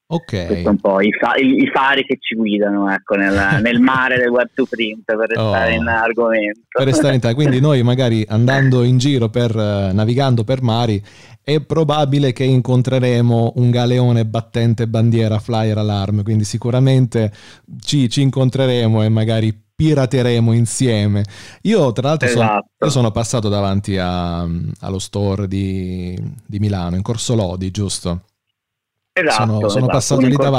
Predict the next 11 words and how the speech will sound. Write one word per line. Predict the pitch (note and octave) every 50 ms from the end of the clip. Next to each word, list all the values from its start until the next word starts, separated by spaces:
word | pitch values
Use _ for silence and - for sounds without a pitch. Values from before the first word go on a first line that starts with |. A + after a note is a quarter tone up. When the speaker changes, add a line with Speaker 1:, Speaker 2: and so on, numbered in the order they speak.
| B2 C#3
Speaker 1:
davanti. | C#3 C#3 C#3 C#3 D3 D3 D3 D3+
Speaker 2:
Lodi. | D3 D3+
Speaker 1:
Mi | D#3 - - A2
sono | C3 C3
fatto | A#2+ C#3 C3 - C#3+
un | B2
selfie, | A#2+ - - A#2 A2+ A2 G2+ - G#2+
andavo | G#2+ A2 A#2+ A#2 A#2 A#2 A#2
al, | A#2 A2+ A2+ A2+ A2 G#2+ G#2+ G#2+ G#2 G2+ G2+ - -
al | - A2 G#2+ -
Tag, | - A#2 A2 G#2+ G2+ G2 G2+ G#2+ G#2+